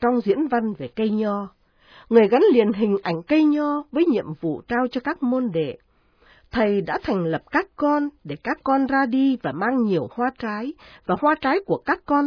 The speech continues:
tồn tại. Bổn phận đầu tiên của các môn đệ bạn hữu của Chúa là lên đường,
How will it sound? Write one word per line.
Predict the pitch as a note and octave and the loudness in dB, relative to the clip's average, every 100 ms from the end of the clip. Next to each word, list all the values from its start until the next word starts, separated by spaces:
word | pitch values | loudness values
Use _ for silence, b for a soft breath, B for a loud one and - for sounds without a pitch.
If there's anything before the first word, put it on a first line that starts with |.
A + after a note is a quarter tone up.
| C#4+ | -2
tồn | G3 E3+ C#3 | -4 -4 -4
tại. | D#3 C#3 A2 _ _ _ _ _ _ _ _ _ _ _ | -8 -10 -12 _ _ _ _ _ _ _ _ _ _ _
Bổn | E3 D#3+ D#3 | -2 -2 -2
phận | - E3+ | -2 -2
đầu | F3 E3+ C#3+ | 0 -2 0
tiên | B3+ C4 B3+ | 0 0 0
của | C3+ | -4
các | B3+ E4+ | -4 2
môn | C4 B3 | 2 4
đệ | F3+ D#3 | 0 -2
bạn | D#3 D#3 | -4 -6
hữu | E3+ - | -8 -6
của | D#3 - | -6 -6
Chúa | E3+ E3 G#3 - _ - | -8 -6 -6 -10 _ -6
là | F3+ | 0
lên | F3 C#4 C4 | 2 4 4
đường, | G3 F3+ D3+ | 4 2 0